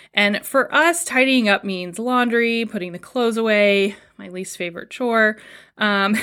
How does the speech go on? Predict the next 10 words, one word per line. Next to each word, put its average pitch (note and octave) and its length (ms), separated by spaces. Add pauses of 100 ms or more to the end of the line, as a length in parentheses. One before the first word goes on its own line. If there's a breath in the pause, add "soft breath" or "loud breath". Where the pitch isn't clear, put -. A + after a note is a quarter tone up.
<laughs> - 120
making C#4 420
sure C4 340
that A3+ 140
all G#3 180
the G3 120
toys C4 640 (380 loud breath)
find A3+ 240
a A3 40
home, B3+ 440